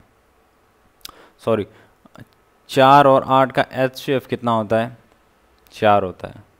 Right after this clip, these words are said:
यानी ऐसे समझो कि यहाँ ऐ-, ऐसी कौन सी संख्या जिसका यहाँ भी भाग जा रहा हो, यहाँ भी भाग जा रहा हो, ठीक है, वो है चार। उसके बाद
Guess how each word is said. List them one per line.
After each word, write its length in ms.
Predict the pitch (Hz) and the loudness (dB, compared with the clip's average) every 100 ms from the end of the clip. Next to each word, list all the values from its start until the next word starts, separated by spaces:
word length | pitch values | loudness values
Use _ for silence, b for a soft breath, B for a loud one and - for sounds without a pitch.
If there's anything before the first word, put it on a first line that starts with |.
| _ | _
यानी 260 | 101 113 117 - | -6 -6 -6 -6
ऐसे 260 | 120 - | -6 -6
समझो 360 | 120 117 110 113 113 b b | -12 -10 -10 -12 -14 b b
कि 100 | - | -12
यहाँ 420 | 107 110 120 127 - | -4 0 2 0 -6
ऐ-, 200 | 110 120 | -8 -6
ऐसी 260 | - 139 156 | -4 -6 -6
कौन 220 | 139 143 | -6 -6
सी 160 | 151 143 | -6 -10
संख्या 280 | 135 127 123 | -8 -6 -6
जिसका 280 | 117 - 110 | -6 -6 -4
यहाँ 240 | 101 104 | -4 -6
भी 120 | 110 123 | -8 -6
भाग 300 | 110 117 117 | -2 -2 0
जा 200 | 110 110 | 0 0
रहा 120 | 107 | -2
हो, 100 | 107 | -6
यहाँ 240 | 101 101 | -8 -8
भी 120 | 98 95 | -8 -10
भाग 240 | 92 92 | -8 -10
जा 200 | 87 90 | -12 -14
रहा 100 | 92 | -16
हो, 160 | - - - | -20 -20 -14
ठीक 180 | - 120 | -10 -8
है, 100 | 131 b b b b b _ | -10 b b b b b _
वो 100 | - | -6
है 240 | 107 135 190 b b _ | -2 -2 -2 b b _
चार। 340 | - 101 92 - b b b b b - | -2 -2 -2 -6 b b b b b -14
उसके 240 | 113 139 | -6 -4
बाद 320 | 123 123 123 | 0 2 2